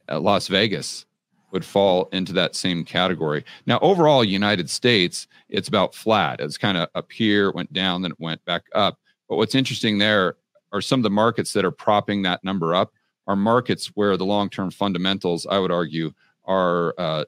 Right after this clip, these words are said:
not so good, uh, such as New York and Chicago. But before moving on, I just wanted to point this out. Is this the same? I mean, I'm sh-, I'm assuming you use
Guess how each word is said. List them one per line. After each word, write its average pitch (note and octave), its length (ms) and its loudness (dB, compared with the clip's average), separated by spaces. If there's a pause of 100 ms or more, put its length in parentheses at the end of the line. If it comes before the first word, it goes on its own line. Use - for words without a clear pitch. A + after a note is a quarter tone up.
not - 200 -4
so G#2 120 -4
good, E2+ 320 -2 (280)
uh, F2+ 180 -4
such - 300 -4
as F2 320 -2
New F2 100 -2
York E2+ 400 -2 (100)
and E2 240 -4
Chicago. E2 640 -2 (520)
But G2+ 180 0
before C3+ 320 4
moving B2 240 4
on, G#2+ 160 2
I F#2+ 80 2
just G2+ 220 -2
wanted G2 260 0
to E2+ 260 2 (240)
point G2+ 200 -2
this - 180 -4
out. F#2+ 220 2
Is G#2 140 0
this B2 180 0
the A2 80 -2
same? A2 420 0 (420)
I - 40 -14
mean, G#2+ 140 0
I'm G2+ 80 -2
sh-, - 180 -6 (100)
I'm G2+ 100 0
assuming A2+ 340 0
you G#2+ 120 2
use G#2+ 380 0